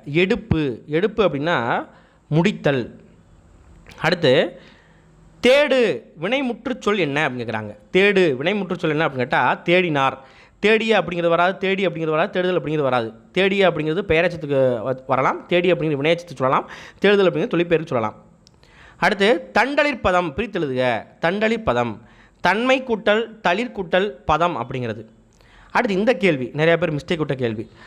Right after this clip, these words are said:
களம்பகம் பிரித்தெழுதுக. நிறைய பேர் என்ன பண்ணாங்க அப்படின்னா போன குரூப் ஃபோரில், "என்னடா இதுக்கு வந்து வரும், ஆ, இதுக்கு வந்து கரெக்டா வந்து வருமா?" அப்படின்னு சொல்லிட்டு நினச்சிக்கிட்டு இருந்தாங்க. சரியா? களம்,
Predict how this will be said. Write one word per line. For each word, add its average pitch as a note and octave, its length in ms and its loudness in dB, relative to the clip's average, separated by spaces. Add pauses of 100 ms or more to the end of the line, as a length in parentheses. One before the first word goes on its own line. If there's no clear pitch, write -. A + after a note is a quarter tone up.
(160)
களம்பகம் A3+ 680 2
பிரித்தெழுதுக. C3 680 -6 (140)
நிறைய F3 400 -2
பேர் A3 180 -2 (300)
என்ன D#3+ 280 -4
பண்ணாங்க F3+ 140 0
அப்படின்னா D3+ 280 -2
போன D3 200 0
குரூப் D3+ 260 -2
ஃபோரில், C#3+ 540 2 (300)
"என்னடா F3 240 0
இதுக்கு G#3+ 200 0
வந்து F3 160 -2
வரும், D#3+ 480 0 (300)
ஆ, A#2+ 580 2
இதுக்கு B2+ 260 -2
வந்து F3 180 -2
கரெக்டா E3 200 0
வந்து E3 160 0
வருமா?" D3 520 2
அப்படின்னு C#3 220 -6
சொல்லிட்டு D#3+ 120 0
நினச்சிக்கிட்டு C3+ 360 -4
இருந்தாங்க. A2 340 -2
சரியா? C#3+ 380 0 (420)
களம், G3+ 500 2